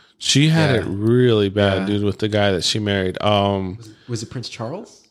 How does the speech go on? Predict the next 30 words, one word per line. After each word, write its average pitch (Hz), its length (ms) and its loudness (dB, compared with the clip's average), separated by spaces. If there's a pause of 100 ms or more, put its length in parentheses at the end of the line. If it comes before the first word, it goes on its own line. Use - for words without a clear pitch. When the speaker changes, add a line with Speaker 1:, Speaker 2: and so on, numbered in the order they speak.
(180)
Speaker 1:
Yeah. 117 240 0 (400)
Speaker 2:
Yeah. 110 260 -8 (280)
Speaker 1:
You 123 220 0
can, 151 260 0
and 135 360 0
obviously 139 520 0 (100)
they 117 640 0
actually 113 400 0 (140)
kinda 113 300 -6
just 104 240 -6
went 104 220 -2
off 104 320 -2
on, 98 380 -4 (160)
I 151 100 2
don't 175 120 2
know 123 140 2
if 104 120 -2
they 110 120 2
went 107 220 -2
off, 104 180 0
but 104 120 -10
they 110 100 0
were 107 80 -2
kinda 104 320 -6
just 98 180 -8
showing 104 300 -6
their 95 420 -2 (1040)
unhappiness 110 840 -2
and 104 120 -2
unpleasantness 101 1200 -2